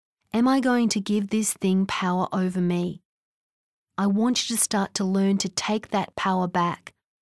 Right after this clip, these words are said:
to decide, "Yes, that was tough,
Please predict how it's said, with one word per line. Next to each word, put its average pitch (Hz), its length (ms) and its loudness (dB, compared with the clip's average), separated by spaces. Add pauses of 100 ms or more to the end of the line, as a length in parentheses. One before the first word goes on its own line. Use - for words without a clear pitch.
(280)
to 196 80 -4
decide, 208 640 0 (360)
"Yes, 240 460 0 (400)
that 233 280 0
was 220 200 0
tough, - 440 -6